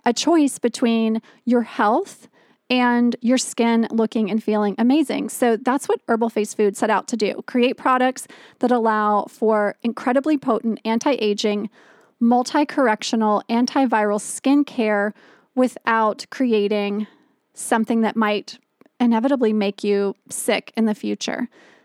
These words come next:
This is not a magic potion. It's simply the best of plant science at work. There's no fillers, no chemicals, no B S. The serum, which is my favorite product, is a powerful,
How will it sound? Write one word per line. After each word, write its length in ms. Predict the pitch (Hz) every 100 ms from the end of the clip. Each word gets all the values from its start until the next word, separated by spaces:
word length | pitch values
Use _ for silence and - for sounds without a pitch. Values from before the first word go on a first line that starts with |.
| -
This 300 | 233 294 -
is 360 | 254 247 226 233
not 220 | 202 226
a 20 |
magic 320 | 294 294 339
potion. 460 | - 285 - 285 277
It's 160 | 220 -
simply 360 | 233 226 226
the 100 | 220
best 360 | 208 202 196 -
of 140 | -
plant 300 | - 254 247
science 560 | - 240 226 226 226 - -
at 180 | 220
work. 280 | - 220 196
There's 180 | 214 214
no 120 | 214
fillers, 460 | 214 285 285 285 -
no 140 | 202
chemicals, 640 | - 240 247 240 226 226 -
no 260 | - 226 214
B 160 | 269 254
S. 320 | 214 226 -
The 120 | 254 240
serum, 520 | - 294 294 226 233
which 160 | 233
is 100 | 233
my 160 | 233 214
favorite 420 | 220 214 220 - - - _
product, 500 | - 226 214 269 -
is 220 | 247 233 -
a 60 |
powerful, 800 | 240 - 240 254 269 294 294 302